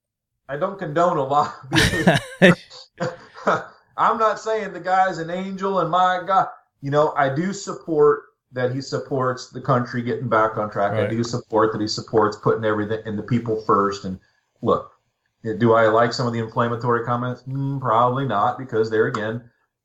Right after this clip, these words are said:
Speaker 1: uh, we can probably do a little bit better without the inflammatories.
Speaker 2: Yeah.
Speaker 1: And we can get a heck of a lot farther, but you know, there's,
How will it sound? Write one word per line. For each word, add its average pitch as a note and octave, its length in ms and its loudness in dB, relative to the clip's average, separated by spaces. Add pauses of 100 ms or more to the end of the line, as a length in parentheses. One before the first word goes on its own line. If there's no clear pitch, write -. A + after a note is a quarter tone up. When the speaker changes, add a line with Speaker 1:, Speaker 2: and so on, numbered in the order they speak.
(240)
Speaker 1:
uh, F#2+ 440 -4 (120)
we B2 140 2
can B2 100 -2
probably C#3+ 300 2
do D3 80 2
a - 20 2
little C#3+ 180 0
bit D3 140 2
better B2+ 300 0
without A2 540 -4 (640)
the A2 80 -16
inflammatories. G2 800 -4 (100)
Speaker 2:
Yeah. A2 320 -2
Speaker 1:
And G#2 80 -12
we A2+ 100 -2
can A#2 80 -8 (140)
get - 80 -18
a F#2+ 100 -4
heck C3 240 2
of A#2+ 60 -2
a A#2 60 2
lot G#2 280 0
farther, G#2+ 400 2
but A2+ 320 0 (1120)
you - 60 -16
know, F3 100 -4
there's, D#3+ 260 0